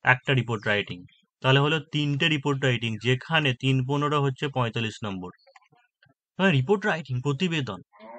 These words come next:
প্রতিবেদনে এমন টপিক থাকে না, মানে আনকমন টপিক থাকবে না, তোমাকে জানাশোনার মধ্যেই দেওয়া হবে। তুমি যদি মোটামুটি প্রত্যেকটা ইংলিশ বেঙ্গলি থেকে দশ, বারোটা, পনেরোটা করে প্র্যাকটিস করো, তবে তোমার একটা আয়ত্ত চলে আসবে যে এইভাবে লিখতে হবে। কমন না পেলেও তুমি লিখে দিয়ে আসতে পারবে।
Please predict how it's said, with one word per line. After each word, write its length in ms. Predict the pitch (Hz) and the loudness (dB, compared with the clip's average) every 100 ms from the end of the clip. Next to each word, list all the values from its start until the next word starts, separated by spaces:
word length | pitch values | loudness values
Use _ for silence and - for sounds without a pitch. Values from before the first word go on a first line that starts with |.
| - - | -14 -2
প্রতিবেদনে 540 | 156 147 196 196 208 | -2 2 6 8 8
এমন 240 | 175 180 185 | 6 4 2
টপিক 260 | 185 196 - | 2 0 -2
থাকে 180 | 165 165 | -2 2
না, 80 | 147 | 2
মানে 160 | 143 | 4
আনকমন 460 | 127 139 160 175 180 | 4 4 2 0 0
টপিক 240 | 185 190 180 | 0 -2 -2
থাকবে 300 | 156 131 117 | 0 0 0
না, 80 | 101 | -2
তোমাকে 280 | 131 147 175 | -2 -2 0
জানাশোনার 520 | 127 123 131 156 165 | 2 2 0 -2 -2
মধ্যেই 280 | 165 160 180 | -2 -2 2
দেওয়া 220 | 143 139 | 4 6
হবে। 200 | 143 196 - _ _ _ - | 4 2 -4 _ _ _ -4
তুমি 200 | 170 185 | 0 2
যদি 180 | 185 185 | 2 2
মোটামুটি 540 | 156 160 165 165 170 | 2 2 2 2 -2
প্রত্যেকটা 500 | 151 143 - 160 165 | -4 -6 -4 -4 0
ইংলিশ 340 | 151 143 156 | 0 0 0
বেঙ্গলি 400 | 131 139 139 151 | 0 2 2 0
থেকে 200 | 143 147 | -2 -2
দশ, 180 | 135 127 - | 0 0 2
বারোটা, 260 | 135 135 135 | 2 2 0
পনেরোটা 380 | 127 123 127 131 | 0 0 0 0
করে 160 | 139 | 0
প্র্যাকটিস 340 | 123 113 139 131 | 0 -2 -4 -6
করো, 180 | 156 156 | -6 -4
তবে 160 | 156 | -4
তোমার 200 | 156 160 | -2 -2
একটা 140 | 151 147 | 2 4
আয়ত্ত 340 | 123 139 160 143 | 6 4 -2 -4
চলে 140 | 135 | -2
আসবে 200 | 117 120 | -2 -2
যে 80 | 127 | 0
এইভাবে 300 | 127 135 151 | 2 2 2
লিখতে 280 | 127 - 127 | 0 0 -2
হবে। 160 | 107 | 0
কমন 260 | 104 131 147 | 0 0 0
না 160 | 160 170 | 0 0
পেলেও 200 | 175 180 | -2 -4
তুমি 140 | 170 | -4
লিখে 200 | 143 139 | -4 -2
দিয়ে 140 | 131 | -2
আসতে 200 | 120 - | -2 -4
পারবে। 280 | 120 92 87 | -4 -4 -8